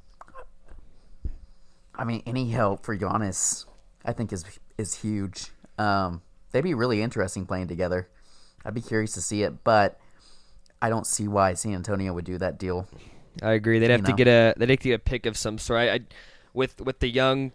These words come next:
Speaker 2: point guards they have,
Speaker 1: Yep.
Speaker 2: I, I, I don't see why Bledsoe is super intriguing to them. Um, but I think if you throw in, you know, a young guy or a future pick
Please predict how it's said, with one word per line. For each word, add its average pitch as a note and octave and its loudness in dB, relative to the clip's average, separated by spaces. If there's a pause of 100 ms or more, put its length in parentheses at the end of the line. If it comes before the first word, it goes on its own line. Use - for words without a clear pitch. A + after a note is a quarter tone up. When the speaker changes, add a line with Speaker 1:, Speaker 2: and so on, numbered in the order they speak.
Speaker 2:
point B2+ 0
guards B2 4
they A2 0
have, A#2 4
Speaker 1:
Yep. F2+ 0 (420)
Speaker 2:
I, G#2+ 0
I, A2+ 0 (100)
I G#2+ 0
don't A2+ -2
see A2+ -4
why G#2+ 2
Bledsoe A2 0
is G#2 -2
super A2 -4
intriguing A2+ -4
to D#3+ 4
them. E3 2 (720)
Um, G#2 -2
but G2+ 0
I G#2+ 0
think A#2+ -4
if A#2 -6
you A2+ -4
throw A2 0
in, A2 -2 (520)
you G2+ -14
know, G2 -4 (100)
a F#2+ -8
young G2 -6
guy F#2+ -2
or F2 -4
a - -12
future G2 -10
pick - -4